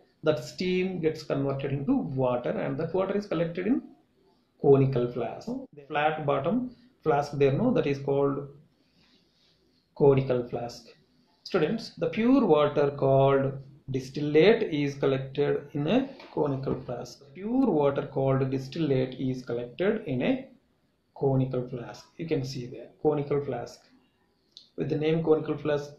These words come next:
towards your right side on the screen, you can see the water is collected in the conical flask.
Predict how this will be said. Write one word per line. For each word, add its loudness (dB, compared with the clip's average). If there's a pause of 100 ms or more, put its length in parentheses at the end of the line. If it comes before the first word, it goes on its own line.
(160)
towards 0
your 0
right 0
side 0
on -2
the -6
screen, -8
you -8
can -6
see -2 (960)
the -10
water -6
is -2
collected -4
in -2
the 2 (460)
conical -4
flask. -12